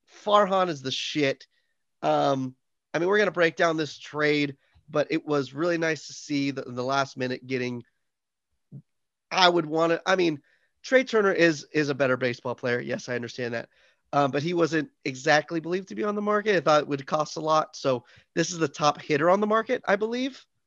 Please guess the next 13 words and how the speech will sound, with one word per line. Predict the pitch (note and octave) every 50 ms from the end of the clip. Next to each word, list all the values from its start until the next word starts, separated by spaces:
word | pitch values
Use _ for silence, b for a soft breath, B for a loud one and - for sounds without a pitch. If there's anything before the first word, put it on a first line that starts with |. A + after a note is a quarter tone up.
| _ _ _ _ _
that | - C#3+ -
was | - D3 C#3 - -
believed | _ C3+ D3 D#3 E3 F3 F3 -
to | -
be | E3 F3 F3
available. | F3 E3 F#3 F#3+ G3+ G3+ G#3+ A#3+ C4+ - _ _ _ _ _ _ _ _ _ _ _ _ _ _ _ _ _ _ _ _ _
So, | _ - - F3+ F3 E3+ E3+ E3+
and | - F#3+ G3+ G3+
Giants | A3+ A3+ A3+ -
got | - C4 C4 -
him. | E3 C#3 - _
So, | - - G3 F#3+ F#3 F#3 _ _ _ _ _ _ _ _ _ _ _ _ _ _
ah, | - - - -